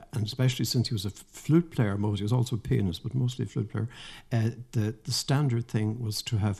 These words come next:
flat keys, as we'd say. So they'd be, say, F major with a B flat or two flats and so on, which are not, uh, user-friendly for traditional musicians of the present day. So Kathleen transposed everything that was necessary. Some of them weren't po-, uh,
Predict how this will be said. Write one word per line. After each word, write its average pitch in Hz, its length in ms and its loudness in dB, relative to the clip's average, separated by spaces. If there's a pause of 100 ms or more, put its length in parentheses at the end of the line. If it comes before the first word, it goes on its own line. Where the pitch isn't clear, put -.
flat 131 500 -2
keys, 98 340 0
as 92 140 -4
we'd 95 180 -6
say. 90 320 -4
So 101 300 -4 (320)
they'd 95 220 -4
be, 95 200 -2
say, 117 200 -2
F 117 180 2
major 101 280 2
with 104 120 -2
a 90 40 -8
B 101 180 2
flat 101 400 0
or 95 60 -2
two - 220 -2
flats 92 380 -2
and 107 120 -2
so 98 200 -2
on, 101 200 0 (320)
which 110 180 2
are 104 80 4
not, 120 260 4 (380)
uh, 113 40 4
user-friendly 107 960 6
for 110 200 -2
traditional 139 560 2
musicians 95 680 0
of 104 140 -6
the 107 60 -10
present 101 400 0
day. 101 300 0 (400)
So - 180 -2
Kathleen 147 460 2
transposed 104 800 -2
everything 117 500 2 (100)
that 110 100 -2
was 95 160 -2
necessary. 107 520 0
Some 156 200 4
of 160 80 4
them 143 120 2
weren't 123 240 4
po-, 120 240 0
uh, 98 260 -2